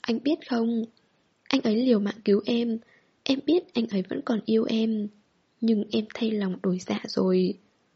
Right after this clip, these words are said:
Lần này em phản bội anh ấy thật rồi. Anh bảo em phải đối mặt với anh ấy thế nào đây? Anh cũng bảo em phải ôm nỗi day dứt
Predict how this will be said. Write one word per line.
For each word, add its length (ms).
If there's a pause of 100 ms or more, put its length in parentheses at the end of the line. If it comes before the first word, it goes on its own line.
(360)
Lần 200
này 240
em 100 (100)
phản 160
bội 160
anh 140
ấy 180
thật 160
rồi. 540 (680)
Anh 200
bảo 280 (300)
em 140
phải 160
đối 140
mặt 160 (100)
với 80
anh 100
ấy 220
thế 120
nào 320
đây? 420 (1200)
Anh 160
cũng 180
bảo 380 (260)
em 200
phải 240
ôm 200
nỗi 140
day 340
dứt 100